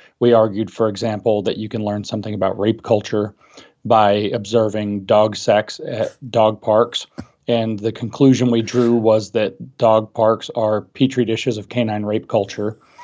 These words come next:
And therefore, we should train men the way that we train dogs in order to combat rape culture in humans.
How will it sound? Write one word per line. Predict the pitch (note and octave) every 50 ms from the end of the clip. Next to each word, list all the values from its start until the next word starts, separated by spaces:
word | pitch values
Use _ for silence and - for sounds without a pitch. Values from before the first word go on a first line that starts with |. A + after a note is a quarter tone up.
| - - - - - - -
And | B2 A#2+ A#2 A#2 A#2 A#2 G#2+ A2 G2
therefore, | B2 B2 C3+ C#3 C3+ - - B2 A#2+ A#2 A2+ A2+
we | G#2+ G#2 A#2+ A#2
should | - - A#2+ G#2
train | - - - C3 A#2+ A#2+ A#2 A2+
men | A#2 A#2+ A2+ A2+ A2 A2+ A#2+ C3+ C3+ - _ _
the | - A#2 A2+
way | A2 A2 A2
that | G#2 A2
we | G2+ A2 G#2+
train | - - A#2 G#2+ G#2 A2 G2+ F#2
dogs | F#2+ A#2 A2+ G#2+ G2+ G2 F#2+ F#2+ F#2+ - - - - _ - - - _ -
in | B2 A#2+
order | A2+ G#2+ G#2 G#2+
to | F#2 F2+
combat | - - A#2 G#2+ A2 G#2+ - G#2+
rape | G#2+ G#2+ -
culture | - A#2+ A2 G2+ - - G#2+ G2+
in | - A#2+ A2 A2
humans. | G2+ - E3+ E3 C#3 G#2+ G#2 - - - -